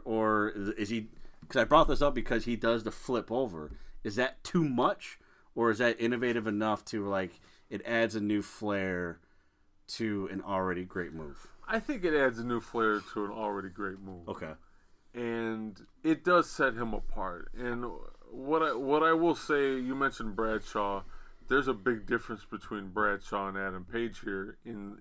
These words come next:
Speaker 2: in the way that Bradshaw would throw lariats hard and stiff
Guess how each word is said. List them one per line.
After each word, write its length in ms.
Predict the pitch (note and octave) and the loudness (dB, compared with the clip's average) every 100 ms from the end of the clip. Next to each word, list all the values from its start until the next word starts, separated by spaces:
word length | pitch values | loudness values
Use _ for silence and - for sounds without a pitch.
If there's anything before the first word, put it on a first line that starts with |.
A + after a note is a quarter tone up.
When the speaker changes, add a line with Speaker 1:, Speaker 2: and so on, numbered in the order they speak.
| A#2+ | -12
Speaker 2:
in 140 | G#2+ | -10
the 80 | G2+ | -6
way 280 | G2+ A2 G#2 | -2 0 0
that 320 | G2+ G2 G2 - - - - _ - - _ | 0 -2 -4 -12 -20 -20 -20 _ -20 -20 _
Bradshaw 520 | B2 C#3 D3+ - C#3+ A#2 | 0 2 2 -2 0 2
would 200 | A2+ G2+ | 0 -2
throw 220 | A#2 A2 | 0 0
lariats 800 | G#2 A2 G#2+ G#2 G2 F#2+ - - - - - _ - - - - _ _ - - - - _ - | 2 2 2 2 -2 -6 -16 -20 -20 -20 -20 _ -20 -20 -20 -20 _ _ -20 -20 -20 -20 _ -20
hard 640 | - - A#2+ A#2 A#2 A2 | -4 4 6 6 4 2
and 220 | - G#2+ G#2 | -2 -10 -10
stiff 560 | - F#3+ D#3+ B2+ - | -2 2 4 2 -4